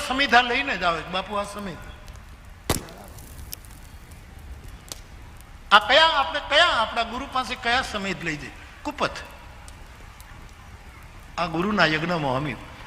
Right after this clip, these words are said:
આપણે ખોટે રસ્તે જતા હોઈએ એ હોમી દેવું કે "હવે હું ખોટે", કુપથ ચાલુ છે. ખોટો રસ્તો એટલે ન ખાવાનું ખાવું એ ખોટો રસ્તો,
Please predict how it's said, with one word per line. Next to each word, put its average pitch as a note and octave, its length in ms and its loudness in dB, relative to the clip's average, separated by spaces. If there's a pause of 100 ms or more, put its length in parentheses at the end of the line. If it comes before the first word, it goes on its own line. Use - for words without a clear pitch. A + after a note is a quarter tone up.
(120)
આપણે F#3 260 6
ખોટે G#3+ 420 2
રસ્તે F3 360 0
જતા D3 320 2
હોઈએ D3 380 0
એ C#3 40 0
હોમી B2 300 -2
દેવું G#2+ 240 -8 (600)
કે - 80 -2
"હવે C3+ 180 0
હું D3 180 -4
ખોટે", D3 280 -10 (420)
કુપથ A3 240 -8 (220)
ચાલુ C#3 200 -10
છે. - 180 -16 (2750)
ખોટો D#4 240 8
રસ્તો C#4+ 400 4
એટલે C4+ 220 4 (1800)
ન E3+ 120 2
ખાવાનું C#3 460 4
ખાવું C3+ 380 4
એ - 20 -6
ખોટો C3 360 -6
રસ્તો, B2+ 440 -8